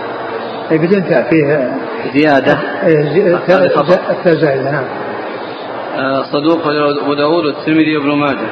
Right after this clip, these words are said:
Speaker 1: نعم.
Speaker 2: عن أبي زيد.
Speaker 1: وهو؟
Speaker 2: سعيد بن أوس، صدوق له أوهام، أخرجه أبو داود والترمذي.
Speaker 1: نعم.
Speaker 2: عن عوف.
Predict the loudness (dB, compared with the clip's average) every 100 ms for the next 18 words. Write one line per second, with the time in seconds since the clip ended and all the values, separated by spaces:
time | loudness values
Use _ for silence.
0 | -6 -4 -4 -6 -8 -8 -8 -10 -10 -10
1 | -8 -2 -2 0 0 -2 0 0 0 -2
2 | -6 -8 -8 -8 -8 -10 -8 -8 -8 0
3 | 2 4 2 0 -6 -8 -8 -8 -8 -10
4 | -10 -12 -6 -2 -2 -2 0 0 2 0
5 | -2 -8 -8 -4 -2 -2 0 0 2 2
6 | 2 4 2 2 0 0 0 0 0 -2
7 | -2 -2 0 0 -2 -6 -6 -4 -4 -6
8 | -8 -8 -4 0 2 4 2